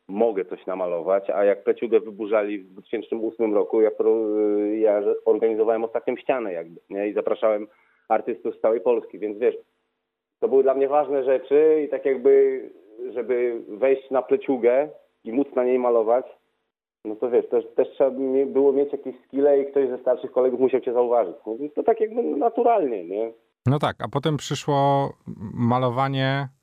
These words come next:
Speaker 2: no właśnie, znaczy graffiti też, no i tu znowu pojawia się problem nomenklatury
Speaker 1: Słuchaj, ja cały
Speaker 2: i
Speaker 1: czas
Speaker 2: tego
Speaker 1: nie, ja
Speaker 2: wszystkiego.
Speaker 1: cały czas, wiesz, ja cały czas, y, próbowałem wymykać się z ramowania, czyli wiesz, czyli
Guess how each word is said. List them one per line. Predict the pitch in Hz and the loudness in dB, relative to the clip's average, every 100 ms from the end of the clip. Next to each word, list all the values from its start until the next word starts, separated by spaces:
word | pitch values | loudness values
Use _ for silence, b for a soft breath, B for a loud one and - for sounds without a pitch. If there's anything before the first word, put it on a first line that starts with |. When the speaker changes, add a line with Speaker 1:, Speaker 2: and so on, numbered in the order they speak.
| _ _ 143 | _ _ -6
Speaker 2:
no | |
właśnie, | 160 147 - 98 101 - - 117 | -2 -2 -4 -8 -10 -16 -16 -8
znaczy | 117 120 - | -4 -4 -4
graffiti | 123 143 175 185 | -4 -2 -4 -6
też, | 208 247 196 | -2 -2 -2
no | 165 165 | -4 -2
i | 190 185 | -2 -2
tu | 220 | 0
znowu | 190 240 214 | 2 2 0
pojawia | 202 190 180 175 | 0 0 0 -2
się | 165 | -4
problem | 147 170 165 160 | -2 -2 0 0
nomenklatury | 156 151 147 151 135 170 160 | 0 0 0 0 2 2 4
Speaker 1:
Słuchaj, | 156 170 | 4 2
ja | 165 | 0
cały | 208 220 | 0 2
Speaker 2:
i | |
Speaker 1:
czas | 208 | 2
Speaker 2:
tego | 202 | 2
Speaker 1:
nie, | 214 | 4
ja | 202 | 2
Speaker 2:
wszystkiego. | 170 196 160 139 | 2 2 2 2
Speaker 1:
cały | 139 - | -2 -4
czas, | B B B B _ 143 | B B B B _ -2
wiesz, | 170 - - - | 0 -2 -10 -8
ja | 139 143 | -4 -2
cały | - 175 175 175 | 0 0 0 0
czas, | 175 170 165 | 0 0 -4
y, | 160 165 160 160 160 156 156 151 151 139 | -2 0 0 0 0 0 0 -4 -8 -8
próbowałem | 160 147 147 156 151 139 | -2 2 4 2 0 -2
wymykać | 139 151 151 147 139 - | 0 0 2 0 -2 0
się | 147 139 135 135 139 | 0 2 0 -2 -2
z | |
ramowania, | 135 139 131 131 110 92 | -2 0 0 -2 -4 -6
czyli | - 104 113 | -10 -6 -2
wiesz, | 117 110 104 - | 2 2 0 -6
czyli | 107 113 117 | -6 -2 0